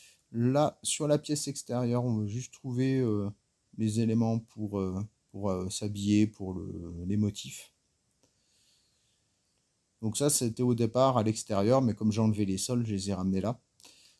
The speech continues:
Là, on va trouver table médicale, euh, frigo et cuisinière. Donc là, mon réfrigérateur est bien rempli.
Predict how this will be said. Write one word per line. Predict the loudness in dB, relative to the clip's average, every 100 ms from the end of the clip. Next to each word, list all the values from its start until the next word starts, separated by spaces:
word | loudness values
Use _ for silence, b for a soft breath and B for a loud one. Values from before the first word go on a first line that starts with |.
| _
Là, | -2 0
on | 0
va | -2
trouver | -4 -2 0
table | 2 0 0
médicale, | -2 -4 -6 -6 -4 -2
euh, | -2 -2
frigo | -6 -12 -8 -2 -2 -2 -10 _ _ _ _ 0
et | 0
cuisinière. | 0 _ -6 -2 0 0 0 -4 _ _ _ _ _ _ _ _ _ _ _
Donc | -10 0
là, | 2 2 -2 _ _
mon | -2
réfrigérateur | 0 -2 -2 -2 -2 -2 -6 -6 -4
est | -2
bien | 2
rempli. | 4 2 0 -4 -4